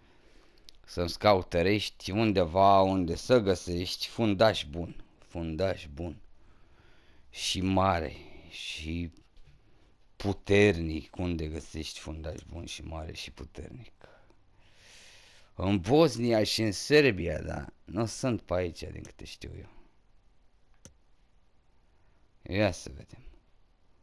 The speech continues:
Bulgaria, Slovacia, Serbia, mm. Și Bosnia? Nu e.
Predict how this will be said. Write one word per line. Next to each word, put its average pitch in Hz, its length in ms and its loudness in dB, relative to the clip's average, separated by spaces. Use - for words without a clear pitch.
Bulgaria, 90 540 0
Slovacia, 87 600 -4
Serbia, 101 840 -4
mm. 113 320 -6
Și - 140 -10
Bosnia? 131 500 2
Nu 110 180 -2
e. 76 160 -8